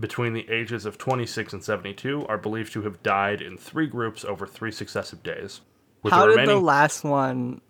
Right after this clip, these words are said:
Speaker 2: remove the bag over their head.
Speaker 1: Well, that's the thing. With remaining participants cleaning up after each prior group's death, the suicides occurred in groups of fifteen,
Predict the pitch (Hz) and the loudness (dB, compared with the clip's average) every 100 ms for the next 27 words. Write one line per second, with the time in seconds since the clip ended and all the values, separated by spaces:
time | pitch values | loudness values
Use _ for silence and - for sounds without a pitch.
0 | _ - 135 127 127 120 127 117 113 139 | _ -6 -2 0 -2 -4 -6 -2 0 0
1 | 147 117 131 143 - 156 - 170 147 160 | 0 -4 -6 -6 -6 -8 -10 -4 6 8
2 | 170 - 156 113 135 131 143 139 170 170 | 8 8 4 6 2 0 -2 0 2 0
3 | - 151 143 139 127 127 - - 135 123 | 2 2 2 -2 -4 -6 -8 -6 -4 -2
4 | 120 101 110 113 - 107 110 107 - 110 | -2 -2 0 0 0 -6 -6 -12 -4 -2
5 | 104 98 98 98 - 104 117 160 - _ | 0 -2 -4 -8 -10 -2 0 0 -2 _
6 | _ _ - 120 135 127 - 123 113 113 | _ _ -10 -6 0 0 4 4 4 0
7 | - 117 113 101 - 113 104 110 - 101 | -4 -2 -2 -4 -10 -10 -8 -10 -10 -12
8 | - 143 - - 107 104 104 | 0 0 0 -8 -6 -4 -6